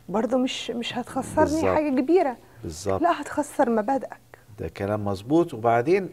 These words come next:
Speaker 2: ال-، زي ما احنا رجعنا قبل كده قلنا المبررات اللي الإنسان بيستعملها، يقول لك ما كل الناس بتعمل كده. طب ومش حي-، مش هتضرك زي ما قلتي حضرتك دلوقتي، آه، مرة واحدة. آه، طيب ما أنا ممكن أعملها مرة وأبطلها بعد كده.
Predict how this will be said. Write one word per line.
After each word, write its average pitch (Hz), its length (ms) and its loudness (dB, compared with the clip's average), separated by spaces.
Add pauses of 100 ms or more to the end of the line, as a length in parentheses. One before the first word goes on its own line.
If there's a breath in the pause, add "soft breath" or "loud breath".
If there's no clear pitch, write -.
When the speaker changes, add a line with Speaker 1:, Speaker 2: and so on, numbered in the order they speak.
Speaker 2:
ال-، 120 220 -6
زي 160 180 -2
ما 165 80 -6
احنا 139 240 -8
رجعنا 147 360 -2
قبل 120 160 -6
كده 143 240 -2
قلنا 139 340 0
المبررات 143 840 2
اللي 113 140 -6
الإنسان 117 360 -4
بيستعملها، 135 580 -4 (520 loud breath)
يقول 165 180 2
لك 156 160 0
ما 139 60 -2
كل 180 260 2
الناس 151 300 0
بتعمل 131 460 -2
كده. 107 280 -4 (100)
طب 147 140 -2
ومش 151 240 -2
حي-، 139 320 -2
مش - 220 -8
هتضرك 117 440 4
زي 117 160 -2
ما 117 100 -6
قلتي 120 180 -8
حضرتك 117 420 -4
دلوقتي، 113 460 0 (440 loud breath)
آه، 117 100 2
مرة 120 340 2
واحدة. 110 400 2 (420 soft breath)
آه، 123 440 4
طيب 160 340 0
ما 147 180 -2
أنا 151 100 0
ممكن 190 280 -2
أعملها 156 360 2
مرة 151 280 4
وأبطلها 131 680 4
بعد 107 280 2
كده. 107 380 -4